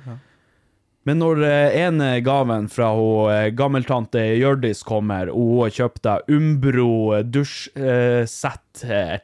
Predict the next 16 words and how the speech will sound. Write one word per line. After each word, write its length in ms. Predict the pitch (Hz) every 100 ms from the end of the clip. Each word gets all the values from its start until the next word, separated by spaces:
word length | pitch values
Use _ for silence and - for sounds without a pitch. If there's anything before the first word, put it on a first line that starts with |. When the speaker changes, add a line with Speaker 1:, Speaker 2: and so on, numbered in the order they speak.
| -
Speaker 2:
eller 200 | 104 101
annet 340 | 101 101 95
med 280 | 104 107 107
deodorant 580 | 117 110 113 120 131 107
som 220 | - 104
du 60 | 104
aldri 280 | 120 120 107
blir 120 | 107
å 100 | 101
bruke, 560 | 120 123 - 127 113 110 _ - -
og 180 | 123 120
dusjsåpa 680 | 139 - - 143 127 - 101
som 200 | 110 104
svir 1160 | - - - 123 120 120 127 170 147 90 - -
på 160 | 104 101
huden. 420 | 117 110 101